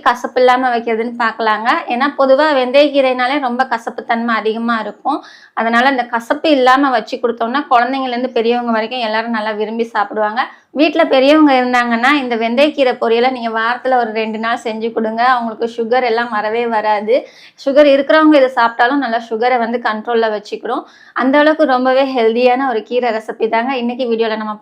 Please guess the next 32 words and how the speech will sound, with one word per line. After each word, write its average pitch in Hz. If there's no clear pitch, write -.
பார்க்க 208
போறோம். 262
வீடியோக்குள்ள 339
போறதுக்கு 262
முன்னாடி 254
நீங்க 247
நம்ம 220
சேனலை 262
சப்ஸ்கிரைப் 269
பண்ணாம 254
பார்த்துட்டு 233
இருக்கீங்கன்னா 240
உடனே 226
சப்ஸ்கிரைப் 262
பண்ணிடுங்க. 240
அப்புறம் 233
மறக்காம 294
வீடியோக்கு 240
லைக் 202
பண்ணிடுங்க, 214
சரிங்களா? 226
ஏன்னா 226
நீங்க 240
கொடுக்குற 285
ஒவ்வொரு 247
லைக்கும் 233
என்னை 233
ரொம்பவே 285
பெரிய 247
மோட்டிவேஷன் 233
பண்ணுங்க. 220
அதனால 233